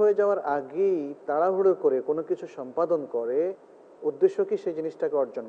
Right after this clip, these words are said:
করা, উকিবা বিহিরমানিহি। যেহেতু সময়ের আগে সে করেছে, এই জন্য তার নিয়ত যেটা সে করেছে সেটা থেকে তাকে বঞ্চিত করা হবে। তাহলে এই কায়দার অর্থ হচ্ছে যে ব্যক্তি সময় হওয়ার আগেই তাড়াহুড়ো করে কোনো কাজ করে,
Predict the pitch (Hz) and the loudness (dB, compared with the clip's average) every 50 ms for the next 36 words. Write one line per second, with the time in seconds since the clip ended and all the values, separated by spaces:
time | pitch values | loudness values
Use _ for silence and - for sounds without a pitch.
0 | - 110 98 - - - - - - - - - - - 175 190 196 196 208 190 | -8 -8 -8 -8 -12 -16 -20 -20 -20 -20 -20 -20 -4 2 4 4 4 4 0 -2
1 | 196 180 147 139 123 131 127 120 117 120 117 107 107 - - - - - - - | -2 -2 -2 -4 -4 -6 -10 -8 -10 -10 -12 -12 -16 -20 -20 -20 -20 -20 -20 -20
2 | - - - - - - 135 156 160 202 190 - 190 185 202 214 220 220 220 214 | -20 -20 -20 -20 -20 -6 -4 0 0 0 0 0 -2 0 2 4 4 4 4 4
3 | 220 214 196 185 196 160 156 160 156 - - 127 123 135 143 - - - - - | 2 0 0 0 2 6 6 6 4 4 -2 -2 -2 -2 -4 -6 -10 -18 -20 -14
4 | - 175 160 151 165 170 175 185 202 196 196 - 151 135 131 143 156 170 180 185 | -8 -6 -6 -4 -4 -4 -4 -4 -6 -4 -2 -4 -4 -4 -4 -6 -4 -2 0 -2
5 | 190 196 160 202 196 202 196 214 214 214 202 196 202 - 226 - - 175 170 160 | -2 4 4 4 4 4 2 2 2 4 4 4 4 4 2 0 2 0 0 0
6 | - 165 175 151 160 143 147 147 135 131 120 117 113 110 - 110 110 - 98 - | 2 -2 0 0 2 0 2 0 0 -2 -2 -4 -4 -2 -2 -2 -4 -4 -10 -16
7 | - - - - - - - - - - - 175 165 165 165 143 131 131 143 170 | -20 -20 -20 -20 -20 -20 -20 -20 -8 2 4 4 6 8 6 6 6 4 0 -4
8 | - - - - - - - - - - - - - - - - - - 147 139 | -8 -12 -20 -20 -20 -20 -20 -20 -20 -20 -20 -20 -20 -20 -20 -8 0 2 2 2
9 | 131 127 123 120 117 113 - - - - - 151 151 160 160 165 160 143 143 - | 2 -2 -6 -8 -10 -12 -14 -16 -20 -10 -4 0 0 2 2 4 4 2 2 0
10 | - - 185 185 180 - - - 208 214 226 226 - - - 143 135 123 143 139 | -2 -2 -2 -2 -2 -4 -6 0 4 6 6 6 4 0 -2 -2 0 2 0 0
11 | - - - - 160 165 175 180 185 180 - - - 139 131 151 160 151 143 156 | 0 -6 -12 -8 -6 -6 -4 -4 -4 -6 -8 -10 -10 -4 -4 -2 -4 -2 -2 0
12 | 156 156 143 - - 135 131 123 117 127 143 151 160 170 180 185 180 - - - | 0 0 0 -2 -4 -4 -6 -6 -8 -6 -6 -4 -4 -2 -4 -4 -6 -8 -18 -20
13 | - - - - - 127 120 127 143 160 165 196 208 202 202 202 185 180 - 165 | -20 -20 -20 -10 -6 -6 -2 -2 -2 0 4 6 4 6 6 4 2 2 0 0
14 | 156 151 - 143 131 123 - - - 120 113 113 131 151 | -2 0 0 0 0 0 -4 -4 -4 -4 -2 0 0 0